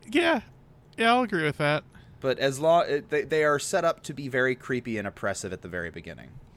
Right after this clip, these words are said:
Speaker 1: Right.
Speaker 2: Uh, so the guy's like, "Oh, I'm sorry. It looks like this room is full. Why don't you," or the chef comes out. It's like, "Oh, I'm sorry. This room is full. Why don't you come back this way?"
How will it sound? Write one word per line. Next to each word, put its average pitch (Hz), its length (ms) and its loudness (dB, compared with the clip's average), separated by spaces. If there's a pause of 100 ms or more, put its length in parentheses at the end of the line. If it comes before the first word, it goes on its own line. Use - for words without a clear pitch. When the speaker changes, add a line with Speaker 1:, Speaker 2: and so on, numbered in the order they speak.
(480)
Speaker 1:
Right. - 420 -14 (1200)
Speaker 2:
Uh, 151 320 2 (160)
so 160 320 -2
the 143 80 -8
guy's 147 260 0
like, 156 180 -4
"Oh, 226 260 0
I'm 196 120 0
sorry. 113 640 2 (480)
It 151 80 -10
looks 180 200 -2
like 143 180 -2
this 151 200 -6
room 139 160 -4
is 120 140 -8
full. 123 300 -2
Why 113 100 2
don't 127 240 -6
you," 113 180 -8
or 104 80 -4
the 95 100 -10
chef 139 260 -2
comes 104 200 -8
out. 95 140 -2
It's 82 100 -16
like, 104 160 -6
"Oh, 190 120 2
I'm 160 120 0
sorry. 110 260 0
This 139 220 -6
room 131 140 -6
is 117 120 -10
full. 135 240 -4
Why 104 120 -2
don't 123 180 -8
you 110 220 -8
come 113 160 -4
back 107 180 -2
this - 240 -8
way?" 90 300 -6